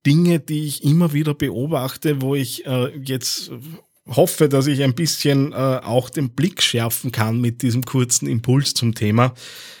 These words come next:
Äh, wichtig ist halt, dass so ein Reporting regelmäßig daherkommt und dass du dir auch Gedanken dazu gemacht hast, was spiegelt eigentlich meinen Erfolg wider?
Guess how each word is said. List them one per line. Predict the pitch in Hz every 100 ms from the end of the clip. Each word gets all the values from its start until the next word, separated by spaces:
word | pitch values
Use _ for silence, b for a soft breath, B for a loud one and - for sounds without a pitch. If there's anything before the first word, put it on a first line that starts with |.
| B
Äh, | 139 123 -
wichtig | 131 156 - 160
ist | 156 143 123
halt, | 131 - -
dass | 120 - -
so | 131
ein | 127 123 123 -
Reporting | 135 123 127 120 107 123
regelmäßig | 107 113 160 131 127 143 -
daherkommt | 131 110 110 117 123 120 151 - B B B
und | 139 -
dass | 127 -
du | 120
dir | 120 147 85
auch | 110 -
Gedanken | 135 110 107 127 147
dazu | 135 113 139
gemacht | 147 120 101 113 -
hast, | 127 131 - -
was | 127 110 101 139 - -
spiegelt | - - 147 147 160 143 -
eigentlich | 107 113 175 143 131
meinen | 123 117 127 151
Erfolg | 143 113 117 117 117 117
wider? | 131 120 95